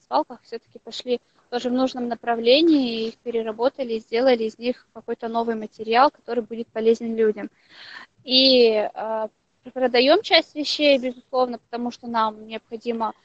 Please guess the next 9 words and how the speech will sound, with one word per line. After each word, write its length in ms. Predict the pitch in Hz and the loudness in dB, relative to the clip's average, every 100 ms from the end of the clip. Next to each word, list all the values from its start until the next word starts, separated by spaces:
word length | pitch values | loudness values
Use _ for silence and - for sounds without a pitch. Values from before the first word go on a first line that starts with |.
| _ _ | _ _
окупить 420 | 233 - - 233 | -16 -16 -12 -8
наши 260 | 233 226 233 | -4 -4 -2
расходы. 540 | 226 - - 302 320 | -4 -4 0 0 2
Это 420 | 302 247 233 - 226 | 4 4 4 -4 -6
и 300 | 226 220 220 | -4 0 0
аренда, 640 | 220 220 247 294 294 262 | 2 2 4 4 4 2
и 300 | 233 226 220 | 0 -2 -6
коммунальные 720 | 220 226 220 226 233 269 269 | -10 -14 -14 -4 -2 -2 -4
платежи, 800 | 254 233 226 - 220 220 220 214 | -6 -10 -12 -14 -12 -8 -8 -8